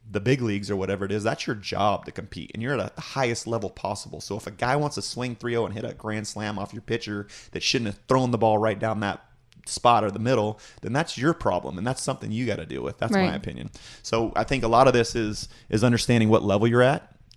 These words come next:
Speaker 1: in what you're doing and, and teaching kids at a younger age to have respect and, and not disrespect the opponent. What about this one? Did you know that it's disrespectful as a hitter, let's say you ground out,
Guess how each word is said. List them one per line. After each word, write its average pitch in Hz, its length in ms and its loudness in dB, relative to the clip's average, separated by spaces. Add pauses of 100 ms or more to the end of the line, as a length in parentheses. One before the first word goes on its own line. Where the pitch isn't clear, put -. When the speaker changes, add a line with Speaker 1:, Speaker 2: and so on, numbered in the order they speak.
(100)
Speaker 1:
in 104 120 2
what 104 160 2
you're 107 80 -4
doing 120 360 2
and, 104 220 2
and 110 100 -2
teaching 123 300 -4
kids 117 200 0
at 107 100 2
a 107 40 0
younger 113 360 4
age 147 360 2
to 160 320 0 (280)
have 110 240 4
respect - 680 -4 (120)
and, 101 260 -2
and 101 160 2
not 92 180 0
disrespect - 540 -4
the 57 100 -4
opponent. - 380 -2 (300)
What 113 120 6
about 117 400 6
this 104 180 0
one? 95 240 -2 (680)
Did 110 120 0
you 113 100 2
know 113 180 6
that 104 140 2
it's - 180 -2
disrespectful 104 1040 -2 (460)
as 104 220 0
a 95 260 2 (180)
hitter, 101 500 0 (200)
let's 107 120 -2
say 104 80 0
you 101 100 2
ground 101 340 2
out, 95 320 0